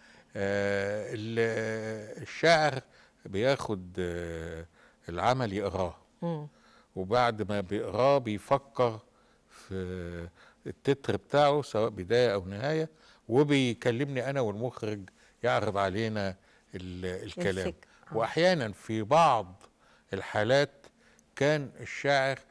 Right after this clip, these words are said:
Speaker 1: بيدخل معانا شريك إذا كان العمل فيه أغاني في الداخل،
Speaker 2: مم.
Speaker 1: في تتخلله أغاني. فسيد حجاب ليا تجربة مهمة جدا معاه في مسلسل اسمه وقال البحر.
Speaker 2: أيوه.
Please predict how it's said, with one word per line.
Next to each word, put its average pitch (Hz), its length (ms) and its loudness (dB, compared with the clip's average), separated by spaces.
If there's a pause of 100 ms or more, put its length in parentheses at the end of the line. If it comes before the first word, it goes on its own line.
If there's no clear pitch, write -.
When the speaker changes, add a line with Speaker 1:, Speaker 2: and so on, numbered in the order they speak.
(280)
Speaker 1:
بيدخل 117 380 -2
معانا 110 420 -4
شريك 123 540 -8
إذا 104 220 -8
كان 123 240 -4
العمل 117 360 -2 (260)
فيه 139 240 -2
أغاني 117 280 2
في - 80 -12
الداخل، 101 460 -2 (240)
Speaker 2:
مم. 156 300 -10
Speaker 1:
في 120 220 -8
تتخلله 117 760 0
أغاني. 92 340 -4 (260)
فسيد 165 380 2
حجاب 123 500 0 (440)
ليا 123 260 0
تجربة 104 800 0
مهمة 104 300 -6
جدا 95 360 -8
معاه 98 300 0 (560)
في 95 280 -4
مسلسل 101 440 -6
اسمه 95 240 -10
وقال 104 300 -2
البحر. 87 500 -6
Speaker 2:
أيوه. 165 220 -6